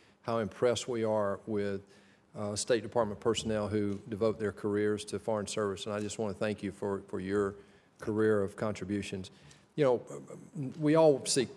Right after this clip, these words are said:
perfection, and there is no such entity, but, uh, I admire what, what you guys are doing. I, I wanna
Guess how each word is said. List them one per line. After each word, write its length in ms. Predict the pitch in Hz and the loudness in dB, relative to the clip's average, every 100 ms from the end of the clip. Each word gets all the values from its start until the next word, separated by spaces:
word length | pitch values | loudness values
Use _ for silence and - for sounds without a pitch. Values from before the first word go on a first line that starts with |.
| - - | -16 2
perfection, 720 | 113 - 117 - 95 98 98 - | 4 6 2 2 -4 -6 -8 -8
and 160 | 123 117 | -2 0
there 120 | 120 | 2
is 140 | 127 117 | 2 2
no 140 | 110 | 0
such 420 | - 117 101 - - | 2 0 0 -6 -4
entity, 320 | 123 107 104 | -2 0 0
but, 280 | 107 101 - - - _ - | 2 2 -2 -20 -20 _ -6
uh, 240 | 107 104 120 | -2 0 0
I 180 | 123 | 2
admire 320 | 113 120 127 120 | 2 2 4 4
what, 320 | 120 113 - | 4 2 0
what 180 | 113 117 | -2 -2
you 100 | 110 | 0
guys 280 | 117 110 | 2 2
are 60 | 104 | 0
doing. 200 | 110 113 | -2 -2
I, 160 | 151 196 | 2 2
I 140 | 151 | 4
wanna 260 | 208 185 | 4 4